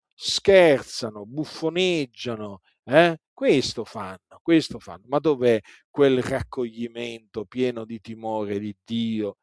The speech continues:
eh? Che c'era una volta, mm? Eh, durante il quale veramente, eh, si rendeva grazie a Dio, eh,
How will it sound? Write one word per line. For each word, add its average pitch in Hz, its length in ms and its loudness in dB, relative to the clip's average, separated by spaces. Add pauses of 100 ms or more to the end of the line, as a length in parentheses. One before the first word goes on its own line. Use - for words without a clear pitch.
(160)
eh? 123 260 0 (220)
Che 127 140 -4
c'era 147 400 2
una 135 180 -2
volta, 127 840 0 (320)
mm? 127 240 -20 (460)
Eh, 120 500 -12
durante 123 580 0
il 117 360 -4
quale 117 480 0
veramente, 107 1000 -6 (280)
eh, 113 400 -10
si 117 540 -4
rendeva 117 540 2
grazie 117 920 -4 (180)
a 110 240 -4
Dio, 101 720 -8 (200)
eh, 123 200 -2